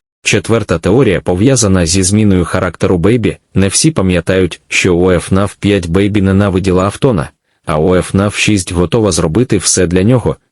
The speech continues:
і для цього я знайшов майже ідеальне пояснення. У кінці F нав п'ять ми забираємо чіп з її голови,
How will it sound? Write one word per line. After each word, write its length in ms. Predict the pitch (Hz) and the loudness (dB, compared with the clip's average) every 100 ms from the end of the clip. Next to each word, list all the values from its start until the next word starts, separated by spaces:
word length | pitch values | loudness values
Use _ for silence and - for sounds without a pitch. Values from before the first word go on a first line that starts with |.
| - | -4
і 100 | 87 | 0
для 160 | 95 | 0
цього 300 | - - 131 | 0 0 2
я 140 | 113 92 | 2 2
знайшов 480 | 95 98 - 110 | 0 0 0 0
майже 400 | 92 95 101 98 - | 2 0 0 -2 -2
ідеальне 480 | 101 92 95 98 95 | -2 0 0 0 0
пояснення. 760 | - 87 98 - 95 87 82 - _ | 0 0 0 0 0 0 0 -4 _
У 100 | 117 | -4
кінці 360 | - 98 85 82 | 0 0 0 -2
F 300 | 76 71 87 | -2 -4 -2
нав 240 | 87 - - | -2 -4 -4
п'ять 300 | 90 87 - | -2 0 0
ми 140 | 92 | 0
забираємо 580 | 92 85 92 90 76 78 | 0 0 -2 0 -2 -2
чіп 260 | - 90 - | -2 -2 -2
з 80 | |
її 160 | 82 78 | 0 0
голови, 500 | 78 90 98 110 104 | 0 0 2 0 0